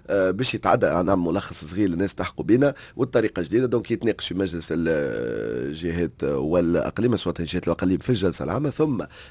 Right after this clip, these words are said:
كان فما فصول تعدلت او فصول اضافت، هذا الكل يمشي للجنه متناصفه فيها خمسه من مجلس وطني جهات واقاليم، خمسه مجلس نواب الشعب،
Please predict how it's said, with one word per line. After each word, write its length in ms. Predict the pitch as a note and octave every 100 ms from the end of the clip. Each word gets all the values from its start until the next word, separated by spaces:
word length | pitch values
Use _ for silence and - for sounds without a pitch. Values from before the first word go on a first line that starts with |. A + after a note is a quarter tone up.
| -
كان 160 | - A2
فما 240 | B2 A#2+
فصول 380 | G#2 A2 - G#2+
تعدلت 440 | - E2+ F#2 - -
او 120 | G2+
فصول 400 | - F#2 D#2+ C#2+
اضافت، 600 | E2 A2 C3 C#3 - -
هذا 200 | G2+ G2
الكل 420 | F2+ - F2+ D2+
يمشي 260 | G#2+ G#2+ -
للجنه 600 | - F#2 G2 G#2+ E2+ B1+ -
متناصفه 760 | F2+ E2+ C2+ E2+ B2+ - D3
فيها 280 | C#3+ G2 E2
خمسه 360 | - C3 B2 E2
من 440 | E2 E2+ C#2+ C#2+
مجلس 240 | F2 F2
وطني 240 | F2+ - D#2+
جهات 220 | D2+ D2+
واقاليم، 300 | C#2 D2+ D2
خمسه 340 | - A#2 - D#2
مجلس 380 | D#2+ D2+ B1+
نواب 240 | D2 C#2+ D2+
الشعب، 220 | - -